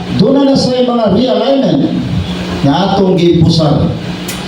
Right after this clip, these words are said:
Karon, mura nga ato na lang i-expose. Diha ninyo,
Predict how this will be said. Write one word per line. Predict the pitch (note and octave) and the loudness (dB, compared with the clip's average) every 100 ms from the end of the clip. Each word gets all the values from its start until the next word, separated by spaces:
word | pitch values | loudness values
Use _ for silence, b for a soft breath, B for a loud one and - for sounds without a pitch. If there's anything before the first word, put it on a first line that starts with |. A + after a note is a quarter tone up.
| B B B - | B B B -2
Karon, | C4+ C4+ C4 | 2 2 2
mura | A#3 A#3+ | 2 0
nga | B3 C#4 C#4 | 0 0 -2
ato | B3+ | 0
na | B3 | 0
lang | A#3+ G#3 | 0 0
i-expose. | F#3+ - - F#3 D3+ D3 - - - - - - - | 0 0 0 2 2 0 0 -4 -6 -8 -8 -4 2
Diha | - - G3 | 2 2 2
ninyo, | G3 E3 | 2 2